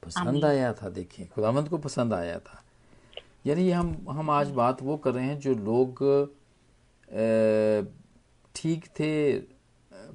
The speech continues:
Speaker 1: पाक साफ थे, उनके काम पाक साफ ठीक थे, खुदावंद की नज़र में भले थे और खुदावंद को वो पसंद आए थे। ये खुदावंद को पसंद आने वाले लोग हैं। और हम उनकी रोशनी में देख रहे हैं कि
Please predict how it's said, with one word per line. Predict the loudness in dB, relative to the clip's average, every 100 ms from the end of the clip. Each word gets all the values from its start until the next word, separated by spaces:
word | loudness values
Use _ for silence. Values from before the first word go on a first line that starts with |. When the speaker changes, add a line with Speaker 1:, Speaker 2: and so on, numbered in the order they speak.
| -20 _ -2
Speaker 1:
पाक | 0 0
साफ | -2 0 0 -2 0
थे, | 4 4 2 -8 _ _ _ -8
उनके | -6 -6
काम | -4 0 2 2
पाक | 2 2 0
साफ | -4 -6 -8 -14 -6
ठीक | -4 -4 0
थे, | 0 0 -2 _ _ _
खुदावंद | 0 2 2 -2
की | -2
नज़र | -2 0
में | 0 -2
भले | -4 -2 -2
थे | -2 -6 -8
और | -8 -6 -6
खुदावंद | -6 -6 -4 -4 -6
को | -6 -4
वो | -2
पसंद | -4 -6 -2 -2 0
आए | -2 -4
थे। | -8 -16 -18 -20 _ _ _ -8
ये | -6
खुदावंद | -2 -2 0 -2
को | -4
पसंद | -4 -2 0 2
आने | 2 4
वाले | 2 2 2
लोग | 0 -2 -4
हैं। | -10 -14 -18 _ _ _ _ -6
और | -2
हम | -2
उनकी | -4 -4 -2
रोशनी | 0 0 -2 -4
में | -2
देख | -2 -2
रहे | -2
हैं | -2
कि | -4 -6